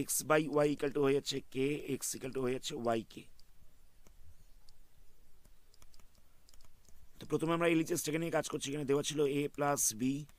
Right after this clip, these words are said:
এ স্কয়ার প্লাস বি স্কয়ার into এক্স কিউব। তাহলে এখানে এর জায়গায় কত বসবে? এর জায়গায় বসবে বি কে প্লাস বি, এখানটা তো হয়ে যাচ্ছে বি স্কয়ার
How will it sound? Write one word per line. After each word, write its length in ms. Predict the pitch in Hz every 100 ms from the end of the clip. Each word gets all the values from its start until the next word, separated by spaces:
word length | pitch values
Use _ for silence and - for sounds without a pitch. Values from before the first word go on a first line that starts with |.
| - - - - - - - 143
এ 20 | 135
স্কয়ার 300 | - - 147 139
প্লাস 200 | 143 139 - 113
বি 100 | 120 123 -
স্কয়ার 340 | - 139 135 127 - 127
into 280 | 123 - 131 - 127
এক্স 180 | - - -
কিউব। 240 | 139 110 - - - - - - - -
তাহলে 160 | 120 123
এখানে 180 | 131 139 - 139
এর 80 | 143 117
জায়গায় 220 | 147 143
কত 120 | 139 143
বসবে? 220 | 135 120 147 131
এর 80 | 113
জায়গায় 220 | 127 127 123
বসবে 200 | 110 123 101
বি 100 | 120 120
কে 100 | - 135 -
প্লাস 220 | 127 120 - 98
বি, 140 | 117 131 139 - - - - - - - - -
এখানটা 200 | 170 147 147
তো 20 |
হয়ে 120 | 143 143
যাচ্ছে 160 | 143 131
বি 80 | 131 120
স্কয়ার 260 | - 143